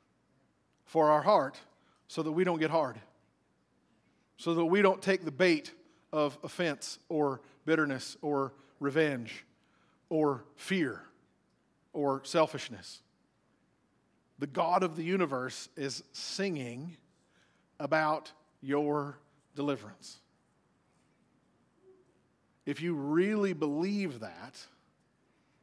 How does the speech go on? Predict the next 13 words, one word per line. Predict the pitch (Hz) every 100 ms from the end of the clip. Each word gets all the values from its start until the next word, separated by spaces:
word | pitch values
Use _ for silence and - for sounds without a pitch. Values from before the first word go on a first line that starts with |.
| _
that's | 160 151 -
really | 139 170 185 196 175 127 113 113 - _ _ _
reassuring. | 151 147 131 147 127 87 - _ _ _ _ _ _ _ _ _ _ _ _ _ _ -
If | 151 151
you |
don't | 160 247 214
really | 180 156
believe | 143 143 143
it, | 156 - - -
it's | 147 -
not | 156 156
really | 151 151 147
reassuring. | 143 131 135 113 82